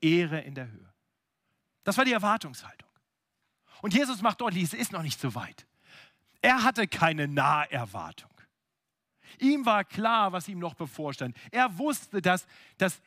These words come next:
er seine Herrschaft noch nicht antreten konnte, weil das Wichtigste, was wir brauchten, noch nicht getan war. Er hätte herrschen können. Jedes Recht dazu hätte er gehabt. Er hätte den Thron besteigen dürfen. Aber wir hätten dann vor dem heiligen Gott nicht bestehen können.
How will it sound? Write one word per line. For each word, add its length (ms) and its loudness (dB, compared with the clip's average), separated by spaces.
er 140 2
seine 200 2
Herrschaft 320 0
noch 60 -8
nicht 220 -8
antreten 500 -6
konnte, 260 -6
weil 140 4
das 280 -4
Wichtigste, 680 0
was 240 -2
wir 200 6
brauchten, 460 0
noch 80 -4
nicht 160 -8
getan 420 -8
war. 180 -20
Er 160 4
hätte 200 0
herrschen 380 -2
können. 240 -8
Jedes 360 2
Recht 260 0
dazu 260 -2
hätte 180 0
er 100 2
gehabt. 220 -2
Er 120 0
hätte 180 0
den 160 0
Thron 240 -4
besteigen 480 0
dürfen. 280 -2
Aber 340 0
wir 280 4
hätten 460 2
dann 360 -2
vor 220 -10
dem 200 -8
heiligen 400 -4
Gott 240 -8
nicht 140 -16
bestehen 560 -12
können. 220 -20